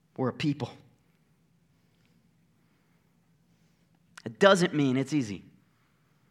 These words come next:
I painted a fairly rosy picture of it, but that doesn't mean that any of that work was easy. Like I said, these, Israel and Judah had serious problems between them.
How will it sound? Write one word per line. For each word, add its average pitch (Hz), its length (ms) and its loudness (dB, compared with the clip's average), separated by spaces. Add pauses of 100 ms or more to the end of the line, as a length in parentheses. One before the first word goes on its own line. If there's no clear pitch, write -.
(1500)
I - 80 -18
painted 175 320 0
a 127 60 2
fairly 135 280 0
rosy 117 280 0
picture 117 340 -6
of 113 80 -2
it, 131 80 -4
but 120 120 -12
that 123 100 -2
doesn't 143 240 -2
mean 151 140 2
that 135 180 0
any 151 260 -2
of 127 240 -4
that 139 320 0
work 147 480 -2 (260)
was 156 220 0
easy. 160 340 2
Like 147 240 -4
I 156 60 0
said, 170 280 -2
these, 143 200 -6 (380)
Israel 143 340 -8
and 107 80 -6
Judah 147 240 -8
had 120 180 -10 (180)
serious - 840 -10 (280)
problems 180 420 -2
between 156 320 -2
them. 113 200 -2